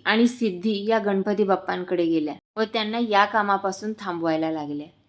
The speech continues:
पुढे ब्रह्माजींनी गणपती बाप्पांना रिद्धी आणि सिद्धी यांच्या विवाहाचा प्रस्ताव ठेवला व अशा प्रकारे गणपती बाप्पांचे रिद्धी आणि सिद्धी यांच्यासोबत विवाह झाला.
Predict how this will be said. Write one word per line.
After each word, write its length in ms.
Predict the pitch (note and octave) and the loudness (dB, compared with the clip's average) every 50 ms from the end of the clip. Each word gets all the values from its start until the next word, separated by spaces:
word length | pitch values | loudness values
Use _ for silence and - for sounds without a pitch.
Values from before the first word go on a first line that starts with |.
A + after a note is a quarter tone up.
| _ _ _ _ _ _ _ | _ _ _ _ _ _ _
पुढे 180 | A#3 A#3+ C4 C4+ | 4 8 8 8
ब्रह्माजींनी 720 | B3+ A#3+ A#3+ G#3+ A3 A3+ A#3 A#3+ A3+ A#3 B3+ A#3+ A#3 B3 | 8 6 2 2 2 2 0 0 0 0 -2 0 0 2
गणपती 440 | A#3+ A#3 A3 G#3 G#3 A#3 A3 G#3+ A#3+ | 2 2 2 2 2 0 0 0 0
बाप्पांना 640 | A3+ A3+ G#3+ G#3+ G#3+ - G#3+ G#3 G#3 G#3 G#3+ G3 F#3+ G3 | 2 2 2 2 2 -2 0 0 2 2 2 2 2 2
रिद्धी 300 | G#3+ A3 F#3 F3+ G3 A#3 | 0 0 0 0 0 2
आणि 240 | A3 G3+ F#3+ G3+ | 2 2 0 0
सिद्धी 380 | G3 G3+ A3 F#3+ E3 E3 G3+ G3 | -2 -2 -4 -4 -2 -2 -2 0
यांच्या 360 | F#3 F#3 F3+ F3+ F#3 F#3 G#3 G#3 | 2 2 2 2 0 0 0 4
विवाहाचा 560 | G3 F#3+ F#3 F#3 F#3+ F#3+ F#3+ F#3 F#3 - G#3 | 6 6 6 6 4 2 0 -2 0 -2 -2
प्रस्ताव 480 | G3+ F#3+ F3+ E3+ E3 - - - F3 E3+ | -2 -2 -4 -4 -4 -6 -8 -6 -6 -6
ठेवला 320 | E3 F3+ D#3 C#3+ D3 D#3 - _ _ _ _ _ _ _ _ _ | -4 -6 -8 -8 -8 -10 -14 _ _ _ _ _ _ _ _ _
व 100 | A3 G#3+ | 2 6
अशा 340 | A3 G#3 G3 F#3+ - - G#3+ | 6 6 6 6 4 2 0
प्रकारे 460 | G#3 G#3+ G#3+ G3+ G3+ G#3 G3 G3+ A3 | 2 2 0 0 0 -4 -4 -4 -4
गणपती 520 | G#3+ G#3 G3+ F#3 F#3 F#3 G3+ G3+ G3 G#3+ G3+ | -4 -4 -4 -4 -4 -4 -4 -2 -2 -2 0
बाप्पांचे 540 | G3 G3 F#3+ - F#3 F#3 F#3 F#3 - G#3 G3+ | 0 -4 -4 -4 -6 -6 -6 -2 -2 -2 -2
रिद्धी 420 | G#3 G3+ F3+ F3 E3+ G#3 G3 F3+ G3 - - | -2 -4 -4 -6 -8 -8 -8 -8 -10 -10 -8
आणि 240 | F3+ F#3 F#3+ F#3+ | -6 -4 -4 -4
सिद्धी 460 | F#3+ - - G3 E3+ D#3+ D#3+ F#3 G3 F3+ F#3+ - - | -6 -4 -6 -4 -4 -4 -2 0 0 0 0 -4 -6
यांच्यासोबत 680 | G#3 F3+ F3 E3 F#3 F3+ F3 - F#3+ F3 D#3+ F3+ F#3 | -6 -6 -4 -2 -2 -4 -2 -2 -4 -2 -2 -2 -2
विवाह 420 | G3+ F#3 F3 E3 D#3+ D#3+ D#3 E3 D#3 | 0 2 2 2 2 2 0 -2 -4
झाला. 320 | D3+ - D3+ C#3 C#3 C3+ | -4 -4 -6 -6 -6 -8